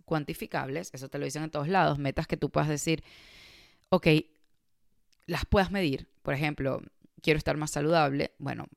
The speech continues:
pues eso es extremadamente amplio.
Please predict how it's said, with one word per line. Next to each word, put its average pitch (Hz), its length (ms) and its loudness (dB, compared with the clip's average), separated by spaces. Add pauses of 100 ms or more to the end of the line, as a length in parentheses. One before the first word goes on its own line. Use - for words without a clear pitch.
pues - 100 -14
eso 139 220 -2
es 135 200 -4
extremadamente 139 1120 -4 (340)
amplio. 147 500 0